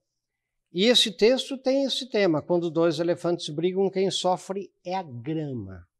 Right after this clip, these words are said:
Esse famoso ditado africano, eu digo aqui, muito comum entre antropólogos, serve muito bem para os dias em que estamos vivendo. Ele alerta os primitivos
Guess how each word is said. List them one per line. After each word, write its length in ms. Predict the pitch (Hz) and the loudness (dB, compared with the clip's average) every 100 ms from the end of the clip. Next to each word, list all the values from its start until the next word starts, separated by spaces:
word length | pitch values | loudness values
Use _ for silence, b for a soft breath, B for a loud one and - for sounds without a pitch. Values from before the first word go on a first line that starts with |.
| _ _ _ _ b b b b _ | _ _ _ _ b b b b _
Esse 260 | 180 220 - | 10 10 6
famoso 760 | 208 190 196 254 277 180 156 | 4 6 6 6 6 2 -6
ditado 520 | 139 139 - 190 180 | -10 -10 4 4 4
africano, 800 | 160 - 156 - - 185 262 226 | 0 -2 -4 -4 4 6 8 6
eu 120 | 156 135 | 4 2
digo 260 | 151 156 | 0 -2
aqui, 260 | 139 - 196 | -2 -2 -2
muito 320 | 180 226 - | 0 -2 -2
comum 600 | 214 185 185 254 240 113 - _ _ _ _ | 0 2 2 2 2 -2 -10 _ _ _ _
entre 300 | 156 165 151 | 0 2 2
antropólogos, 1000 | 139 143 160 127 196 233 151 113 - - _ _ _ _ _ | -2 0 -2 2 4 4 2 -4 -12 -16 _ _ _ _ _
serve 520 | - - 254 214 226 | 6 8 8 6 2
muito 360 | 208 277 262 240 | 4 4 4 2
bem 400 | 151 170 196 202 | 6 6 6 4
para 240 | 214 202 | 2 2
os 160 | 180 104 | 0 -2
dias 440 | 143 170 180 151 | 0 2 2 0
em 120 | 175 | -2
que 120 | 170 | -2
estamos 580 | 185 - 156 156 160 147 | -8 -6 -4 0 0 -2
vivendo. 520 | 131 170 120 107 87 - _ _ _ - - b b b - | -4 -6 -4 -8 -10 -20 _ _ _ -20 -20 b b b 4
Ele 240 | 185 240 | 6 8
alerta 640 | 240 202 156 147 123 - | 4 2 2 0 -2 -6
os 140 | 147 - | -8 -6
primitivos 1200 | 165 160 139 - - 214 190 110 107 - - - | -2 0 0 -6 -4 -2 -2 -4 -10 -10 -10 -14